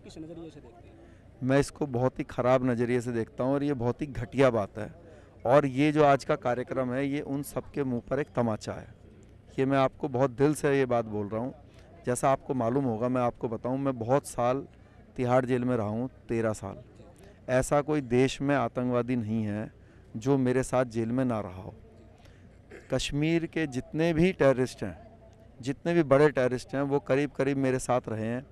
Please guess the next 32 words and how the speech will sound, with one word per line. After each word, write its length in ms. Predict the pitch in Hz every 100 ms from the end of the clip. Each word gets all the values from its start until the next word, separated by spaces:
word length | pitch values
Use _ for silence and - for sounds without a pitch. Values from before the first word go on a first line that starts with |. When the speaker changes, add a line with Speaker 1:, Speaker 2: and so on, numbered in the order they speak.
| - - -
Speaker 2:
और 160 | 131 139
एक 160 | 143
दो 140 | 143 156
दिन 160 | 147
नहीं 160 | 151 147
रहे 160 | 131 131
हैं, 300 | 160 202 - - - -
कई 160 | 127
कई 180 | 127 147
साल 300 | - 127 123
रहे 180 | 110 98
हैं। 120 | 98
Speaker 1:
कहीं 240 | - 165
ना 80 | 175
कहीं 120 | 180
आप 120 | 180 -
अफगानिस्तान 360 | 160 - 135
Speaker 2:
मेरी, 420 | 143 151 156 165
Speaker 1:
भी 100 | 160
गए 120 | 175 170
थे। 40 |
Speaker 2:
मेरी, 500 | 139 147 151 160 143
मेरी 380 | 127 131 143 156
उन 140 | 147
लोगों 280 | 147 139 139
से 140 | 139 143
बातचीत 480 | 123 120 - 139
होती 260 | 117 110 123
थी 160 | 117 110
इस 100 | 98
बारे 260 | 98 98
में। 140 | 98